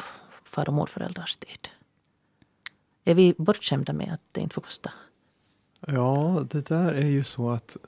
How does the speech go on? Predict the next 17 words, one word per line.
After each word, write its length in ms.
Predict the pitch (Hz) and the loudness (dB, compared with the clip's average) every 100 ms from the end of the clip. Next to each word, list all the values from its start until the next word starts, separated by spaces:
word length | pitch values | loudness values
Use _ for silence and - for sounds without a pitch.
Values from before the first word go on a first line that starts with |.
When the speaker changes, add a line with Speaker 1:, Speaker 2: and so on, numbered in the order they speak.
| - _ - | -20 _ -14
Speaker 2:
snabbmat, 1080 | - 135 143 117 110 113 127 131 131 - - | -4 0 0 0 -2 0 2 0 -2 -8 -8
färdigförpackad 920 | 139 123 113 - - - 113 - 117 | -2 0 -2 -4 -8 -6 -8 -4 -2
mat, 360 | 107 107 107 104 | 0 0 -2 -4
halvprocess-, 880 | 131 117 104 - 110 - 117 - - | -2 -2 -2 -6 -6 -6 -8 -8 -2
helprocesser-, 760 | 123 104 - - - - 113 117 | -2 -2 -6 -10 -10 -8 -6 -6
processerad 680 | - 117 117 - 120 117 | -8 -8 -8 -8 -4 -2
mat 460 | 113 110 110 107 - - - | 0 0 -2 -6 -12 -16 -6
är 260 | 117 117 | -2 -2
billig. 600 | 110 147 104 131 135 110 98 _ _ _ _ _ _ _ _ _ _ | 0 -2 -2 -2 -4 -6 -14 _ _ _ _ _ _ _ _ _ _
Och 320 | 131 123 113 | -2 0 -2
då 360 | 143 151 139 139 | -4 -4 0 2
är 140 | 143 | 2
det 60 | 139 | 2
ju 260 | 135 127 123 | 2 2 2
enkelt 480 | 147 139 123 120 120 | 0 2 0 0 0
att 120 | 120 | -2
köpa 480 | 127 110 - 147 | -2 -4 -2 -2